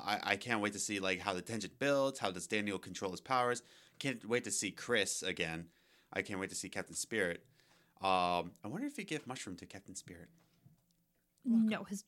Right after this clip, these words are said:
Speaker 2: dad would not let him keep that dog.
Speaker 1: His dad's a drunk, so he'll let him.
Speaker 2: Exactly.
Speaker 1: Like, "Dad, you hurt me. Give me a puppy." He's like, "Oh, fair trade."
Speaker 2: No.
Speaker 1: <laughs> Fair trade, son. But
Speaker 2: Besides, Daniel loves that dog way too much.
Speaker 1: That's true. But, uh,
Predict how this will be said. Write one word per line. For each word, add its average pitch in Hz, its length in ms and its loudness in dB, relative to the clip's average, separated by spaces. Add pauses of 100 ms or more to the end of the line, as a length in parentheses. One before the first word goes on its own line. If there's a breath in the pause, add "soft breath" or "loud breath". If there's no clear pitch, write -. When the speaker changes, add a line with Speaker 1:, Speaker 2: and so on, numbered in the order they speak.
(120)
Speaker 2:
dad 190 280 -4
would 196 100 -6
not 196 200 -4
let 190 120 -6
him 190 240 -4
keep 180 180 -4
that - 180 -12
dog. - 360 -12
Speaker 1:
His 143 120 -6
dad's 95 220 0
a 80 40 -12
drunk, 85 400 -10
so - 300 -10
he'll 92 140 -4
let - 160 -14
him. 78 100 -16 (280)
Speaker 2:
Exactly. 202 680 -8
Speaker 1:
Like, 110 140 -2
"Dad, 180 200 2
you 175 100 -4
hurt 190 260 -6
me. 107 300 0
Give 147 120 0
me 175 100 -2
a 165 60 0
puppy." 170 280 -2
He's 87 80 -2
like, 87 200 0
"Oh, 104 220 6
fair 104 240 2
trade." 85 320 -2 (280 loud breath)
Speaker 2:
No. 233 420 0
Speaker 1:
<laughs> - 1500 -2
Fair 95 220 2
trade, 87 380 -10
son. 82 300 -14 (560 soft breath)
But 202 300 0 (140)
Speaker 2:
Besides, 190 480 -6
Daniel 196 320 0
loves - 200 -8
that 196 120 -12
dog - 180 -10
way 196 120 -12
too - 160 -18
much. - 260 -20 (100)
Speaker 1:
That's 98 180 -4
true. 85 280 -8 (760 soft breath)
But, 104 180 6
uh, 101 400 4